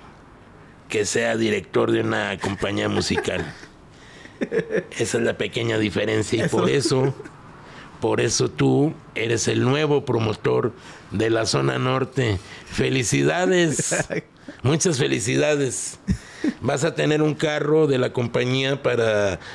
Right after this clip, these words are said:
Speaker 1: viajar y para que sea también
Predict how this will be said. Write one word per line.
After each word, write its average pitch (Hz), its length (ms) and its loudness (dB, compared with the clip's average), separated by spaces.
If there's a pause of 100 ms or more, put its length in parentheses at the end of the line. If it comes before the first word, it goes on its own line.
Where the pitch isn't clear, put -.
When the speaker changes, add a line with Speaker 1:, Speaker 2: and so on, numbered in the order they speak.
(120)
Speaker 1:
viajar 131 800 0
y 113 160 -2
para 107 420 -2
que 104 460 0
sea 123 380 0
también 123 440 0